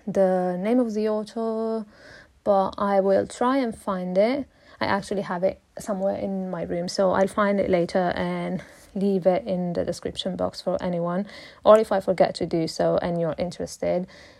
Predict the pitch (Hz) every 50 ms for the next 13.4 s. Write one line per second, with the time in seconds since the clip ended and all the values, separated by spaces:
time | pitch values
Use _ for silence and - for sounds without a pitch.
0 | _ _ _ _ 208 208 196 190 190 185 185 180 180 180 180 180 180 170 - 196
1 | 185 - - - - 202 185 - 185 185 175 175 170 170 170 175 185 190 196 190
2 | 196 - 214 214 214 226 202 202 202 202 214 202 190 190 190 196 202 - - -
3 | - _ - 196 185 185 185 185 180 - - 196 185 185 185 180 190 190 185 185
4 | - - 226 208 196 196 196 196 185 190 - - - - 196 185 175 180 180 -
5 | - 185 180 180 180 180 175 175 185 - - - - 202 196 185 190 185 185 185
6 | 180 180 185 185 190 - 240 - 247 226 - - - 226 226 - - 226 - 240
7 | 240 240 247 240 - - - - - _ - 196 196 190 - - 185 185 180 180
8 | 170 185 - 180 175 175 - - - - 185 180 175 170 160 - 185 185 175 175
9 | 175 175 175 175 - - - - - - _ _ - - 202 190 185 185 180 175
10 | 175 185 175 175 170 170 - - - 190 185 175 - 180 170 170 180 - 190 175
11 | 170 180 180 175 - - - 185 180 175 180 170 180 175 175 175 180 208 214 214
12 | 202 202 220 208 202 208 185 185 - - - - - 208 196 190 196 190 - 196
13 | 190 180 175 - 196 180 185 185